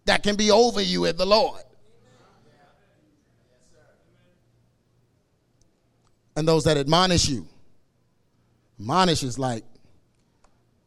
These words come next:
they might have talked bad to you to make you listen. Hurt your feelings. But you're gonna get it.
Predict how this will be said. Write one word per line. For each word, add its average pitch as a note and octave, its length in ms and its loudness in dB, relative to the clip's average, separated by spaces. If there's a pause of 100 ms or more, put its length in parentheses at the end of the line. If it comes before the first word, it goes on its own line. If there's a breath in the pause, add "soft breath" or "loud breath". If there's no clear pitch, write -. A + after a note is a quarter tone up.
(140)
they A#2+ 160 -8
might C#3+ 140 0
have C#3 160 -4
talked D3+ 260 0
bad G#3+ 360 4
to F#3 100 4
you D#3+ 100 2
to D#3 60 2
make D3+ 220 0
you C#3+ 60 2
listen. C3 380 -6 (1400)
Hurt D3+ 300 0
your G3+ 60 0
feelings. C3 680 -2 (1500)
But C3+ 120 -6
you're C3+ 60 -6
gonna B2+ 200 -2
get C#3 220 0
it. - 240 -14